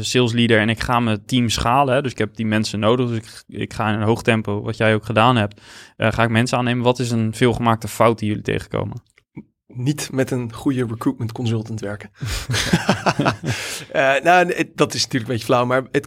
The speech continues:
Speaker 2: ik denk wel dat proberen alles nog zelf te doen. Ehm, dat kan, we, we,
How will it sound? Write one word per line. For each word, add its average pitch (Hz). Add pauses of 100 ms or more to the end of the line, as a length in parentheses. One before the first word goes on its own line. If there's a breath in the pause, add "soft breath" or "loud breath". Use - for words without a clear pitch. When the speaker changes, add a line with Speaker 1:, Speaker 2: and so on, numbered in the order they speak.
(120)
Speaker 2:
ik 139
denk 151
wel 151
dat 135 (100)
proberen 139
alles 143
nog 139
zelf 143
te -
doen. 190 (380 soft breath)
Ehm, 120 (640)
dat 127
kan, 127
we, 120
we, -